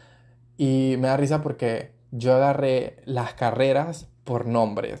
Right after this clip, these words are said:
Si se acuerdan, en mi introducción les dije que estaba estudiando química industrial. Yo full la agarré por el nombre. Yo, "Wow, química industrial, suena pretty".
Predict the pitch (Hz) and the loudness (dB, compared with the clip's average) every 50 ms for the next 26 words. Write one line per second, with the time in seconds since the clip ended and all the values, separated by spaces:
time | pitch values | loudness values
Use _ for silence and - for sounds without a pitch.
0 | - _ - - 143 - 139 - 143 139 143 160 165 151 135 120 123 123 113 110 | -14 _ -8 -6 -2 -2 0 2 2 2 2 2 2 0 0 0 0 -2 -2 -2
1 | - 135 131 139 139 151 151 147 135 - - 120 127 135 - 123 113 113 120 120 | -2 -4 -2 0 2 2 2 0 -2 -2 -2 -2 -2 -2 -2 -4 -2 -2 -2 -2
2 | 120 - 139 139 147 147 147 120 113 110 110 107 - - 123 123 120 113 117 117 | -4 -2 -2 -2 0 0 0 0 0 0 -2 -4 -4 -2 2 4 4 4 4 2
3 | - - - _ - _ _ _ - 143 123 123 139 143 151 156 151 143 - - | -4 -10 -18 _ -20 _ _ _ -8 -6 -2 0 4 4 4 4 4 0 -2 -8
4 | _ _ _ _ - - 196 208 220 214 185 165 147 143 156 190 190 147 135 123 | _ _ _ _ -10 -2 0 2 4 4 6 6 6 4 4 2 0 0 0 0
5 | 117 113 117 117 113 113 110 113 - - - 139 - 117 113 107 117 117 131 147 | 0 0 0 0 -2 0 0 -2 -4 -4 -6 -4 -4 -2 -2 0 2 2 2 4
6 | 156 143 123 120 113 - 135 139 156 151 151 135 127 120 113 - - 135 135 127 | 4 2 2 0 0 0 -2 -4 -4 -2 -2 -2 -2 -2 -4 -6 -4 -2 0 0
7 | 113 107 - - - - - - - 123 117 113 113 113 - - - 131 117 - | 0 0 -4 -8 -14 -18 -14 -6 -4 -2 0 0 -2 -2 -2 0 0 0 0 -2
8 | - - - - | -4 -8 -8 -8